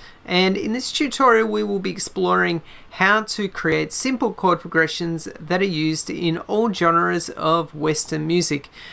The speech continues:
Now, when I say all genres of Western mu-, music, I mean that all genres use these basic principles that I'm about to show you. Please bear in mind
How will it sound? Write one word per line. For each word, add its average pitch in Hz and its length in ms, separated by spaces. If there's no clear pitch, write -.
Now, 190 340
when 190 200
I 214 100
say 247 400
all 180 240
genres 202 600
of 185 140
Western 196 400
mu-, 196 260
music, 190 600
I 185 120
mean 214 360
that 185 380
all 226 260
genres 180 640
use 156 240
these 147 300
basic - 640
principles 151 680
that 165 120
I'm 165 200
about 156 280
to 156 80
show 185 260
you. 160 220
Please 208 520
bear 156 400
in 160 220
mind 165 520